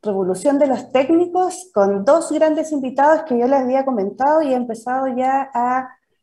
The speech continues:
a, a adelantar. Y ellos son,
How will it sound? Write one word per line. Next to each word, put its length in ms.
a, 260
a 140
adelantar. 920
Y 160
ellos 380
son, 220